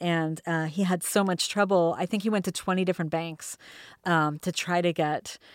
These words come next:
uh, to, to raise the money to do this and to get, um, insurance. So,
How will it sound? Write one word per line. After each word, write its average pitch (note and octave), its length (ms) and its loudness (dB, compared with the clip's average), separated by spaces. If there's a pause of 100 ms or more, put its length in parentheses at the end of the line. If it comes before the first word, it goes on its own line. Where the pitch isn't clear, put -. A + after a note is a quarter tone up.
(240)
uh, D3+ 360 -2 (100)
to, - 140 -8
to - 160 -2
raise F3+ 300 4
the E3+ 120 0
money D#3+ 360 0
to F3 140 -2
do E3+ 200 -2
this D#3+ 240 0
and E3 120 -4
to E3+ 100 -6
get, D#3 380 -2
um, D3 480 -8 (180)
insurance. E3 680 -6
So, D#3+ 420 4